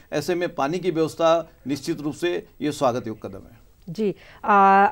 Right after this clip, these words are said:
Speaker 2: मुझे आप ये बताएं सर कि महिलाओं के बारे में बात हुई, कृषि के क्षेत्र में बात हुई, किसानों की बात हुई,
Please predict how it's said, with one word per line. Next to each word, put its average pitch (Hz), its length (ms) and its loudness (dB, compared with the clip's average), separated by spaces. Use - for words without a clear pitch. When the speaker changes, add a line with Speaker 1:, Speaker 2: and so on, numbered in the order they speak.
Speaker 2:
मुझे 247 240 2
आप 320 240 8
ये 269 180 -2
बताएं 214 340 2
सर 233 260 -2
कि 294 440 -2
महिलाओं 220 420 6
के 269 140 0
बारे 220 260 4
में 233 140 2
बात 208 260 4
हुई, 226 140 -4
कृषि 247 340 -2
के 247 120 -4
क्षेत्र 226 300 -2
में 226 120 0
बात 196 240 0
हुई, 233 120 -4
किसानों 247 440 -2
की 262 140 -4
बात 208 280 0
हुई, 226 100 0